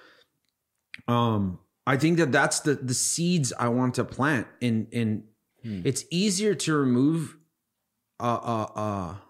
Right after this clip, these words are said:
Speaker 1: a way that is foul in a person's life if you catch it before it grows.
Speaker 2: Hmm.
Speaker 1: If, if you have young men that are excited about what God is doing in their life and they learn this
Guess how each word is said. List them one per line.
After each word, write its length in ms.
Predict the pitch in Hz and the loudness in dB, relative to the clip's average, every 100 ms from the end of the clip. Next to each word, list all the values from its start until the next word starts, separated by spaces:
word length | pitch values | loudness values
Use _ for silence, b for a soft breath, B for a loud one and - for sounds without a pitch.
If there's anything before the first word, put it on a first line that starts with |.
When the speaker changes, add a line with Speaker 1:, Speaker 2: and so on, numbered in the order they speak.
| _ 127 | _ -2
Speaker 1:
a 60 | |
way 440 | 113 107 113 139 139 | 0 2 4 4 4
that 200 | 120 110 | 2 2
is 140 | 104 | -2
foul 580 | - 92 92 110 147 143 117 | -4 -6 -2 0 -2 -4 -2
in 120 | 110 | -2
a 40 | |
person's 400 | - 110 101 98 | 0 -4 -2 -4
life 320 | 98 120 151 - b b b - | -2 -2 -4 -10 b b b -10
if 180 | 95 110 | -6 -4
you 120 | 123 | -4
catch 380 | - 123 120 - | -2 -4 -2 -2
it 220 | 110 - _ _ _ - | -4 -4 _ _ _ -8
before 380 | 110 - 110 98 | -6 -2 -2 -2
it 60 | |
grows. 520 | 92 104 101 80 - - - | -2 -2 -2 -6 -14 -16 -8
Speaker 2:
Hmm. 220 | 101 85 92 _ _ _ _ - | -6 -6 -10 _ _ _ _ -2
Speaker 1:
If, 180 | 131 - | -2 0
if 180 | 139 117 127 | 0 0 2
you 160 | 139 | 2
have 200 | 139 143 | 2 2
young 320 | 120 135 143 131 | 2 2 2 2
men 240 | 127 127 | 2 2
that 120 | 120 | 2
are 120 | 107 101 | 0 -2
excited 560 | - 123 120 120 117 | -2 0 2 2 0
about 340 | 107 101 101 95 | 0 0 0 -2
what 160 | 95 | -2
God 220 | 107 104 104 | -2 0 -2
is 80 | |
doing 200 | 95 113 | -2 -2
in 60 | 107 | 0
their 80 | 98 | 0
life 200 | 104 113 - | 0 -2 -2
and 100 | 113 | 0
they 80 | 110 | 2
learn 600 | 107 110 131 127 110 101 | 2 2 2 2 2 0
this 500 | 107 107 104 - - | 0 0 0 -6 -12